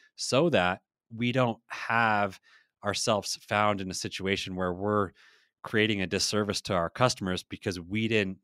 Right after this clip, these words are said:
do the due diligence to make sure that the testing was done and the sourcing was correct." So to start the company, we actually had our own farm in Boulder, Colorado, and we were fully vertically integrated, which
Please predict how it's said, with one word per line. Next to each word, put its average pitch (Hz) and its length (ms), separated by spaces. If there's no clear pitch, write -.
do 104 180
the 98 100
due 92 200
diligence 92 480
to - 100
make 87 200
sure 87 240
that 82 240
the - 60
testing 104 420
was 80 140
done 80 180
and 80 120
the 87 40
sourcing 110 420
was 85 160
correct." - 380
So 90 300
to 107 100
start 196 340
the - 80
company, 104 380
we 101 140
actually 170 320
had 110 200
our 87 220
own 98 240
farm 82 460
in 92 120
Boulder, 90 280
Colorado, 85 480
and 85 120
we 95 120
were 87 100
fully 113 380
vertically 90 500
integrated, 80 560
which - 340